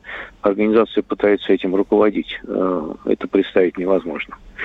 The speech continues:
Поэтому отбросьте вот эти идиотские теории заговора, что в Ц Р У дали команду, и все вышли на улицу.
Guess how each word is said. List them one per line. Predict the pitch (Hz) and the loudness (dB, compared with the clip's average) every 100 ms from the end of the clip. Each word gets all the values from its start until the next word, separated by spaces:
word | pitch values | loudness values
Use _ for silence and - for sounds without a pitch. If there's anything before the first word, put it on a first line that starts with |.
| - - - | -6 -4 -2
Поэтому | - 117 117 113 113 113 | 2 2 2 0 2 2
отбросьте | 113 117 131 120 - - | 0 4 4 4 0 2
вот | 98 - | 2 2
эти | 101 - 95 95 98 | 0 4 4 4 2
идиотские | - 95 107 101 - 107 95 | 0 4 4 4 2 2 2
теории | - 107 101 104 | 4 4 6 4
заговора, | 107 185 165 143 117 101 | 4 4 4 2 2 -2
что | - - 101 98 | -6 0 0 0
в | - | -2
Ц | - 117 | 0 4
Р | 113 | 6
У | 110 | 4
дали | 101 101 95 | 4 4 4
команду, | - 117 151 135 104 | 0 -2 0 0 2
и | 104 | 2
все | - 117 | 2 0
вышли | 104 101 104 | 0 -2 0
на | 101 | 2
улицу. | 104 95 87 - | 4 2 0 -8